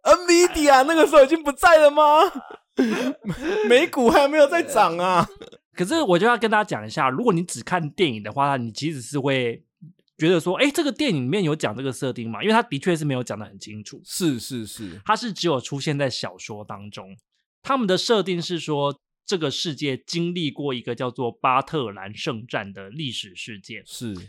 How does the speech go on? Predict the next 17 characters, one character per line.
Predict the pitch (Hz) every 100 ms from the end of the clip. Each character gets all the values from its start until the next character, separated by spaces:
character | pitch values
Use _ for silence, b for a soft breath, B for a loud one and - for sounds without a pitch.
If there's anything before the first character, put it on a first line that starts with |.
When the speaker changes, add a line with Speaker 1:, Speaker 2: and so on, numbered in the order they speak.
| _ -
Speaker 2:
这 | 240
个 | 214
圣 | 180 240 160
战 | 196 165
呢， | 135 131
就 | 147
是 | 160 147
人 | 127 131 120 160
类 | 180 131
跟 | - 135 139 131
人 | 120 127
工 | 147 147
智 | 151 180 135
能 | 98 95
的 | 104 104 _ _
战 | 208 113 104
争。 | - 120 107